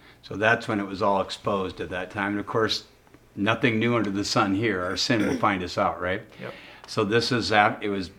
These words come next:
Speaker 1: the next day that I received this phone call. And, um,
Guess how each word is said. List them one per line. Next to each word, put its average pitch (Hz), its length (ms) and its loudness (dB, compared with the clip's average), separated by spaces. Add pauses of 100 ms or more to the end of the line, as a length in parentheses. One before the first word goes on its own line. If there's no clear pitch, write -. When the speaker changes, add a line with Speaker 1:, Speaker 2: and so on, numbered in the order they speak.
(100)
Speaker 1:
the 107 80 -2
next 110 300 0
day 113 260 6
that 104 120 0
I 98 80 2
received 98 560 -2
this 101 220 -4
phone 104 320 0
call. 98 720 2
And, 90 420 -4
um, 87 360 -2